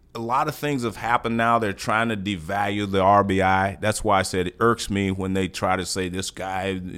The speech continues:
compares to Tony Perez and all that. No, they don't compare to Tony Perez. They may compare to him statistically with numbers or whatever, but there's more to the game than that.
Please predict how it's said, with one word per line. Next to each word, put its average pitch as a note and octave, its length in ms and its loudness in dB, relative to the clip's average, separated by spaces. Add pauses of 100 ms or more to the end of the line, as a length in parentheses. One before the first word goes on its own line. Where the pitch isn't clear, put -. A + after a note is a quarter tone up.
(160)
compares F#2 500 -4
to F#2 100 -8
Tony F2+ 280 -6
Perez F2 420 -4
and F2+ 60 -4
all F2 140 -2
that. F2 180 -2 (260)
No, A2 200 4
they G2+ 140 2
don't G#2+ 260 2
compare D#2 360 -4
to D2 80 -8
Tony D2 300 -8
Perez. C2+ 460 -12 (280)
They G2 120 0
may A2 180 2
compare G#2+ 480 0
to G#2 80 -4
him G2+ 260 -4
statistically G#2 840 -6
with F#2 160 -4
numbers G2 420 -4
or F2+ 60 -8
whatever, F#2 380 -4 (280)
but F#2+ 120 -12
there's F2 200 -4
more G#2+ 320 2
to C3 180 -4
the A#2 100 -2
game F2+ 720 -2
than E2+ 180 -4
that. D#2+ 300 -4